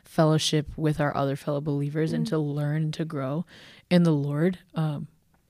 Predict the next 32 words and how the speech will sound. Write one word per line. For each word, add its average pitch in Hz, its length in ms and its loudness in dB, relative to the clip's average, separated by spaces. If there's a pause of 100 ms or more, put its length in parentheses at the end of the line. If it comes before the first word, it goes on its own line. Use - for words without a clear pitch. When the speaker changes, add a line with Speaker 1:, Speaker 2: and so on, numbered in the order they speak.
(140)
Speaker 1:
which 247 220 2
is - 320 0 (100)
interesting. 165 460 -2
And 156 80 0
it's 147 140 -8
not 156 360 0 (720)
a 156 160 0
very 151 240 2
common 151 540 -2
value 151 420 0
boundary 151 360 2
that 151 120 0
you 151 120 2
would 147 140 -4
think, 160 480 -8
um, 160 220 -4
that 160 100 -2
a 160 40 -4
lot 151 100 -4
of 151 60 -8
people 165 180 -2
would 156 140 0
have. 170 300 -2
But - 80 -6
that 170 120 2
was 175 240 2 (340)
something 165 480 0
that 147 120 0
we 147 80 0
had. 147 160 0
Obviously, 151 360 2
we 139 80 -6